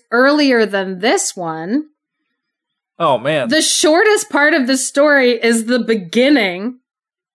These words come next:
Speaker 1: And the,
Speaker 2: Oh,
Speaker 1: the
Speaker 2: and
Speaker 1: s-,
Speaker 2: it goes on to
Speaker 1: and, well, and the second half of the story after the, like, waking up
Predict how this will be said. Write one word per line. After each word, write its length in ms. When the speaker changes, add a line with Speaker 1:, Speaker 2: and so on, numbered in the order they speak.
Speaker 1:
And 220
the, 200
Speaker 2:
Oh, 140
Speaker 1:
the 60
Speaker 2:
and 80
Speaker 1:
s-, 100
Speaker 2:
it 20
goes 200
on 220
to 260
Speaker 1:
and, 220
well, 160
and 140
the 60
second 480
half 340
of 100
the 100
story 440
after 360
the, 100
like, 300
waking 460
up 400